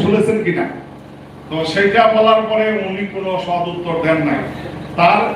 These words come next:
ভিডিও দেখেন, এই হলো তার ভিডিও।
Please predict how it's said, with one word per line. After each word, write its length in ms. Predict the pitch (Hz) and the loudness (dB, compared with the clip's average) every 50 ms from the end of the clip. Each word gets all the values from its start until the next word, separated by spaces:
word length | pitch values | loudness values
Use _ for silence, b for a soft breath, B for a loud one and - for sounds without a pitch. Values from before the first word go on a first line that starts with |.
| - - - - - - - 165 | -8 -10 -12 -12 -12 -10 -8 -6
ভিডিও 300 | 185 196 202 220 220 220 220 214 202 | -4 -4 -2 -2 0 0 0 2 0
দেখেন, 280 | 185 - 180 165 - - 160 - - - - - - - - - 175 180 | 0 0 -2 -4 -4 -6 -6 -8 -12 -12 -14 -14 -14 -14 -12 -6 -2 0
এই 80 | 190 190 | 2 2
হলো 180 | 196 202 214 208 208 202 | 2 2 0 -2 0 2
তার 140 | 185 185 180 - 180 | 2 2 2 2 0
ভিডিও। 300 | 180 175 175 190 196 | 0 2 4 4 6